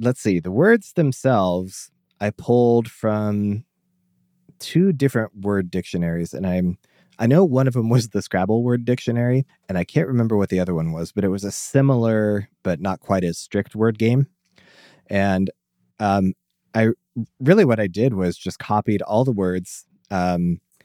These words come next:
used some V S Code shortcuts to put them all into an array, and then used JavaScript array methods to filter and, um,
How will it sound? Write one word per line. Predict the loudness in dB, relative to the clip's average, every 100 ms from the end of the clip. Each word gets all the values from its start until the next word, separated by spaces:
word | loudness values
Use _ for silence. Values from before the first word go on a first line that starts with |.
| _ _ _
used | -10 0 2 2 0
some | -2 -2
V | 0 -2
S | -2
Code | 0 -2 -2
shortcuts | -2 -2 -2 -6 -6
to | -14
put | -6 -4
them | -4 -2
all | 0 2 0
into | -2 -4 -2 0
an | 0
array, | 0 0 0 -2 -6 -8 _ _ _ _
and | -4 -2
then | 0 0 0 0
used | 0 -2 -2
JavaScript | -2 -2 -2 -4 -4
array | -4 -2 0
methods | -2 -2 -2 -2 -6 -18
to | -6 -2 0 0 0 -2 -6 _ _ _ _ _ _ _ -16
filter | 0 2 2 0 2 2 2 0
and, | -2 -2 -2 -2 -2 -4 -8 -10
um, | -6 -4 -2 -4 -6